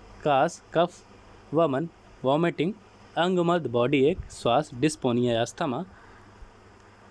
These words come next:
निद्रा, एक्सेसिव स्लीप, अग्निसाद, पुअर एपेटाइट, अ, रक्त अल्पता, एनीमिया, बल तथा मांस क्षय, मतलब loss of strength and body mass। तो ये सारे पूर्व रूप बताए गए हैं, शारीरिक पूर्व बत-,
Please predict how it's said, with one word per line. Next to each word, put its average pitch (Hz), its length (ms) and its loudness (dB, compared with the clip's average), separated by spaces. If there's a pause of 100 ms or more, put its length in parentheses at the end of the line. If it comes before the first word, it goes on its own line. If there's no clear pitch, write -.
(960)
निद्रा, 156 460 0 (140)
एक्सेसिव 131 400 -2
स्लीप, 170 360 0 (320)
अग्निसाद, 170 600 2 (220)
पुअर 156 240 2
एपेटाइट, 139 500 -2
अ, - 1600 -4 (800)
रक्त 180 320 0
अल्पता, 143 440 0
एनीमिया, 139 600 0 (600)
बल 151 320 0
तथा 139 240 -4
मांस 127 360 2
क्षय, 196 260 -4 (200)
मतलब 117 280 2
loss 147 280 2
of 123 300 0
strength 135 340 -4
and 151 120 0
body 110 220 0
mass। 107 200 -6 (540)
तो 165 80 4
ये 170 100 6
सारे 170 240 0
पूर्व 165 320 4
रूप 156 180 4
बताए 139 340 2
गए 139 80 -2
हैं, 170 120 -2
शारीरिक 160 560 0
पूर्व 143 220 4
बत-, 127 360 -2